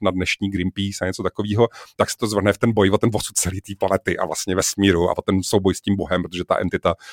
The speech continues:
co přiletí z toho vesmíru, tak je opravdu jako z našeho pohledu jako smrtelníka, tak je vlastně jako úplně, a, úplně božská. No, je to, a je to právě jako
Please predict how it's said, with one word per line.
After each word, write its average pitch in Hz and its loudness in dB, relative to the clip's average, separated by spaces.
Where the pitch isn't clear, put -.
co - -4
přiletí 87 -6
z - -12
toho 90 2
vesmíru, 85 -2
tak 85 2
je 85 -4
opravdu 87 0
jako 90 0
z 90 -10
našeho 85 -4
pohledu 85 2
jako - -2
smrtelníka, 87 0
tak 80 -2
je 85 0
vlastně 82 -6
jako 85 -4
úplně, 87 -2
a, 85 -2
úplně 98 -8
božská. 80 -10
No, 87 -2
je 101 0
to, 127 2
a 110 4
je 107 2
to 131 0
právě 127 2
jako 95 -6